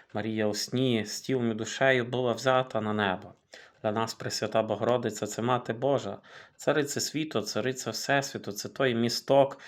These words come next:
до якого ми можемо молитися, це той середник та посередник між нами, між людиною, людством та Богом.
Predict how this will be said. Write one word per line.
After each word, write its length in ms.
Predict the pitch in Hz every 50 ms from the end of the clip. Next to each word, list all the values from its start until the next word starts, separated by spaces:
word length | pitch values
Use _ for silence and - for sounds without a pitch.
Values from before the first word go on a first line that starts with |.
| - - _ -
до 80 | 120 120
якого 320 | 117 120 - 131 - 127
ми 120 | 120 120
можемо 420 | 120 127 131 131 - 123 113 113 113
молитися, 640 | 113 113 113 117 135 127 113 - - - - - 101
це 160 | - - 101
той 180 | - - 113
середник 720 | - - - - 117 107 110 123 127 127 123 117 107 107
та 100 | - -
посередник 800 | 107 - - 104 - - 113 117 123 123 123 127 117 110 107 - - - - - - - -
між 260 | 117 127 131 120 120
нами, 380 | 123 135 143 135 113 104 101 101
між 240 | 110 123 120 -
людиною, 540 | 123 127 127 139 143 135 113 107 104 104 101
людством 600 | 104 113 143 156 151 - - - 131 127 120 117 117 - - - - - - - - -
та 120 | - 123
Богом. 600 | 117 - 117 107 104 92 87 - - 98 - -